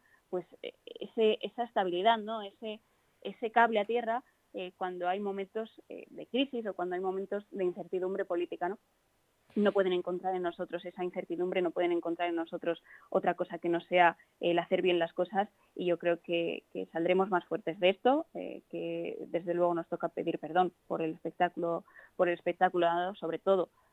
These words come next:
eh, y principalmente a nuestros militantes, a tantas personas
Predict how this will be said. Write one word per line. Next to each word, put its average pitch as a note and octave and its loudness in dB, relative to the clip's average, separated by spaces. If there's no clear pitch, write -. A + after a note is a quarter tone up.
eh, E3 -6
y D#3+ -6
principalmente F3 0
a E3 -8
nuestros E3+ -6
militantes, F3+ 0
a G3+ -6
tantas G3 2
personas F3+ -2